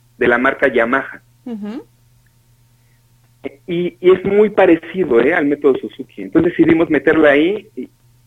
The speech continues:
Speaker 1: eh, tomó una clase muestra, le encantó, dijo que le gustaba mucho, y me dijo, "Papá, quiero venir a esta escuela,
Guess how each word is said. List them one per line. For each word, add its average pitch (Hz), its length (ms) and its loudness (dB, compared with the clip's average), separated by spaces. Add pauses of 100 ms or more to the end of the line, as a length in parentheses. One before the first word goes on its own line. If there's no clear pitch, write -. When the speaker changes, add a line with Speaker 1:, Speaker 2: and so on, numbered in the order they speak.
Speaker 1:
eh, 117 180 -4 (280)
tomó 156 180 2
una 190 160 0
clase 170 300 0
muestra, 180 600 -2
le 123 120 -2
encantó, 151 680 -2 (420)
dijo 135 280 -2
que - 100 -2
le 95 200 0
gustaba 135 280 0
mucho, 220 720 0
y - 60 -14
me 123 100 -2
dijo, 113 380 0
"Papá, 165 320 2
quiero 190 220 2
venir 143 240 2
a 135 40 4
esta 127 160 -2
escuela, 208 500 0